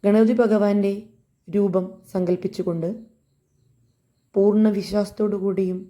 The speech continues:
ശുദ്ധിയോടു കൂടിയും ഈ മാല സമർപ്പിക്കുക.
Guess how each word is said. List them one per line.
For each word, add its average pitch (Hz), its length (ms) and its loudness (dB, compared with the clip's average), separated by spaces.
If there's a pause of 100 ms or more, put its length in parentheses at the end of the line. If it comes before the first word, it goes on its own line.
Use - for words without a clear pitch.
(2000)
ശുദ്ധിയോടു 226 520 2
കൂടിയും 180 420 -2 (680)
ഈ 180 80 -6
മാല 175 260 -2
സമർപ്പിക്കുക. 160 680 -10